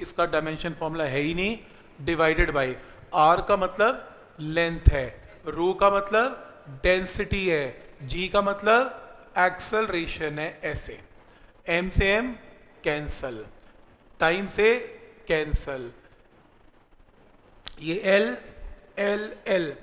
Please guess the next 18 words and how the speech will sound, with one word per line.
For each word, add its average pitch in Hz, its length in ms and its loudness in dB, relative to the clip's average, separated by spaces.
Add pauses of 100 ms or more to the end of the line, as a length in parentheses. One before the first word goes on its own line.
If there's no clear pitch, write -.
(100)
Solve 190 300 0
करो, 180 180 -4
answer 175 300 -2
एल 156 200 -2
आ 131 60 -2
रहा 120 120 -10
है। - 100 -20 (920)
Check - 260 -6
करो, 156 120 -8
multiply 165 380 2
करो, 190 180 0
एल 165 140 2
आएगा। 113 260 -6 (1600)
ये 147 140 2
एल 170 120 2
स्क्वायर 175 320 -2
है 170 60 2
ना, 196 160 -2